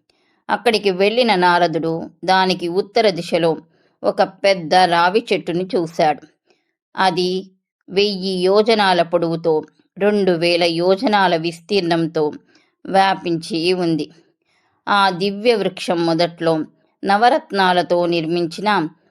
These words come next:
ఒక అందమైన మండపం ఉంది. పద్మరాగమణులతో చేసిన వేల కొద్ది స్తంభాలు ఆ మండపంలో కొలువుదీరి ఉన్నాయి.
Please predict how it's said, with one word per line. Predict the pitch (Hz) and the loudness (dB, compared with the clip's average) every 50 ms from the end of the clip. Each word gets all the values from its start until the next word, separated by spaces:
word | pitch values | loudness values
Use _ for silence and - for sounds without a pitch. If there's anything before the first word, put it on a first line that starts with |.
| _ _ - | _ _ -2
ఒక | 190 190 190 190 | -2 -2 -2 -2
అందమైన | - - _ - 170 180 208 226 233 233 214 196 185 180 175 175 | -6 -6 _ -4 -2 0 2 2 2 2 2 2 2 2 2 2
మండపం | 170 170 170 170 170 170 175 170 170 175 165 180 190 175 | 2 2 2 0 2 2 0 2 2 2 0 0 0 0
ఉంది. | 165 156 156 147 - - - _ _ _ _ _ _ _ _ _ _ _ _ _ _ - | 0 -2 -2 -4 -8 -12 -18 _ _ _ _ _ _ _ _ _ _ _ _ _ _ 0
పద్మరాగమణులతో | 208 208 196 180 180 208 208 196 175 180 175 170 160 170 170 170 175 170 170 170 170 165 165 160 160 160 | 0 0 0 0 0 0 2 4 4 4 4 2 2 0 0 0 0 0 0 0 0 0 0 -2 -2 -2
చేసిన | 160 - 170 170 170 170 - 202 214 214 196 165 156 170 170 _ _ _ _ _ _ - | -2 -2 -4 -4 -4 -4 -4 -2 0 0 0 0 -2 -4 -8 _ _ _ _ _ _ -4
వేల | 180 190 208 220 226 214 208 185 | 0 2 4 4 4 4 2 0
కొద్ది | 190 190 175 160 151 165 170 | 0 0 -2 -2 -2 -4 -6
స్తంభాలు | 165 - - 175 170 170 175 175 175 170 160 156 160 156 151 147 - _ _ _ _ _ _ - | -6 -2 -2 0 0 2 2 2 2 2 2 2 0 -2 -4 -6 -12 _ _ _ _ _ _ -2
ఆ | 196 196 185 180 | 0 2 2 2
మండపంలో | 180 175 180 185 190 196 196 202 196 190 180 175 170 170 170 175 170 | 2 2 2 2 2 2 0 0 0 0 0 2 2 2 2 2 2
కొలువుదీరి | 165 - - 208 214 214 214 202 165 170 165 165 165 165 170 175 | 0 -2 0 2 4 4 4 2 0 0 0 0 0 0 0 0
ఉన్నాయి. | 170 165 156 151 156 139 - | 0 0 0 0 0 -2 -6